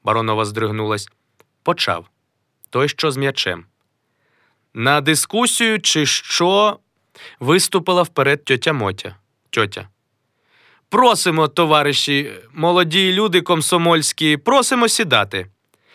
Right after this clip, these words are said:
Ах, я завжди казала, кажу і казатиму, що якби мені років десять скинути,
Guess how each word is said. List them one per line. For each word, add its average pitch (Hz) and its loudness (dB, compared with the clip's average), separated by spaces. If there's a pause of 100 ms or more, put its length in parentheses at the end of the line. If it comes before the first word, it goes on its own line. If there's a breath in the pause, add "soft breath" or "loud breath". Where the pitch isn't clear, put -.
(260 soft breath)
Ах, 240 0
я 247 2
завжди 196 0
казала, 220 0
кажу 175 0
і 196 0
казатиму, 175 0
що - -2
якби 165 0
мені 262 0
років 214 0
десять 175 0
скинути, 151 0